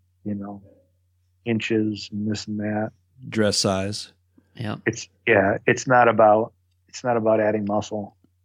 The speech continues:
Speaker 1: and improving your composition.
Speaker 2: Yeah.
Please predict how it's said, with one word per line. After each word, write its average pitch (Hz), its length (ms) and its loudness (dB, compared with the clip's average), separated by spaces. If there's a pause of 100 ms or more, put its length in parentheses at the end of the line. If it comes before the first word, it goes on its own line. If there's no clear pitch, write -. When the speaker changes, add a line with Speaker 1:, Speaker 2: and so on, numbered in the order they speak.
(160)
Speaker 1:
and 107 120 -4
improving 107 420 -2
your 95 120 -4
composition. 101 720 -4 (440)
Speaker 2:
Yeah. 110 220 -2